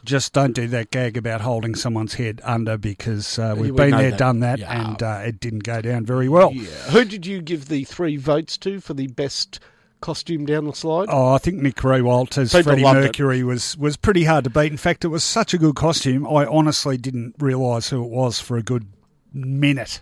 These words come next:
Speaker 2: Li-,
Speaker 1: after
Speaker 2: Liam
Speaker 1: he
Speaker 2: Picken was very good as well as the Joker.
Speaker 1: The Joker. Uh, Jimmy Bartell was interesting. I couldn't work out what Jimmy was.
Speaker 2: Neil, he was
Speaker 1: <laughs>
Speaker 2: Neil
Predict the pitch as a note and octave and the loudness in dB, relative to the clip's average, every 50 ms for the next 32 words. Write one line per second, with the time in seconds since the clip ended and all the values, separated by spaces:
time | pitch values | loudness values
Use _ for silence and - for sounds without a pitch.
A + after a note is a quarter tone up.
0 | _ _ - B2+ G3+ A3+ G3+ - F#3 F3 G#3+ G3+ G3 - A#2 - F#3+ F#3 - E3+ | _ _ 4 6 6 6 6 6 6 6 6 6 6 4 4 4 4 4 4 2
1 | D3 C#3 B2+ A#2+ C3+ C#3 B2 A2+ A#2 A2+ B2+ A#2+ B2 A#2 G2 B2 C#3 A#2+ A2 B2+ | 0 0 -2 -2 -2 -2 -2 -2 -2 -2 -2 -4 -4 -4 -4 -2 -2 -2 0 -2
2 | D3 C3+ A2 A2 B2 G#2+ A2 B2+ A#2 A2+ G2+ B2 E3 D3 D3 B2+ - C#3 C#3 C3+ | -2 -4 -4 -6 -6 -4 -2 -2 -2 0 -2 -2 0 0 0 0 0 0 0 0
3 | C3+ - E3+ E3+ G3+ - _ _ _ _ _ - - C#3+ C3+ C#3 C#3 C#3 C#3 C3+ | 0 -2 -4 -4 -4 -6 _ _ _ _ _ -4 0 2 2 4 4 4 4 4
4 | C#3+ C#3+ C#3 C#3 D3 D3 - - A#3 A3+ G#3+ F#3 D#3+ F3 D#3 D3+ C3 - - F#3+ | 4 4 4 2 0 -2 -2 0 2 4 4 6 6 6 6 6 4 2 2 4
5 | G3+ G3 F#3 D#3 B2+ B2+ C3+ A#2 - - - - C#3+ C#3+ - - E3 D#3+ - - | 4 4 2 2 0 0 0 0 0 -4 -6 -2 -2 -2 0 0 -2 -2 0 0
6 | F#3 A3 A#3 G#3 D#3 C3+ - F3 E3+ D#3 D3+ D3+ - - D3+ D3 A#2+ D3+ E3+ F#3+ | 0 0 2 2 0 0 -2 -2 2 4 4 4 4 2 0 0 2 2 0 0
7 | - _ _ - D3 C#3 B2+ A#2+ A#2 C#3+ D#3+ E3 E3 E3+ E3+ E3 F3 E3 C#3 - | 0 _ _ 0 2 2 2 2 4 4 6 8 8 8 8 8 8 8 8 8
8 | F#3 G#3+ D#3+ A3+ F3 E3 - E3 E3 E3 E3+ F#3 F3+ F#3 - | 6 6 6 2 0 -2 -4 -4 0 2 4 6 6 6 4